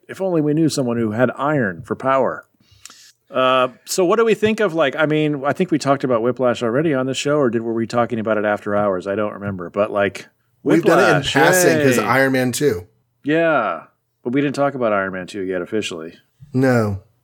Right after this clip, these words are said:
Speaker 1: But, uh, you know, Whiplash, cool. You know
Speaker 2: He's,
Speaker 1: my
Speaker 2: he's
Speaker 1: first
Speaker 2: one of the
Speaker 1: memory of
Speaker 2: guys
Speaker 1: Whiplash?
Speaker 2: What's that?
Speaker 1: I don't know what issue,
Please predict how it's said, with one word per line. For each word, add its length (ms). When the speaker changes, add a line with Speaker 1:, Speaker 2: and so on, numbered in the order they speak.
Speaker 1:
But, 260
uh, 360
you 100
know, 360
Whiplash, 800
cool. 520
You 100
know 80
Speaker 2:
He's, 80
Speaker 1:
my 100
Speaker 2:
he's 100
Speaker 1:
first 160
Speaker 2:
one 120
of 60
the 80
Speaker 1:
memory 60
of 40
Speaker 2:
guys 0
Speaker 1:
Whiplash? 500
Speaker 2:
What's 180
that? 300
Speaker 1:
I 100
don't 140
know 120
what 160
issue, 460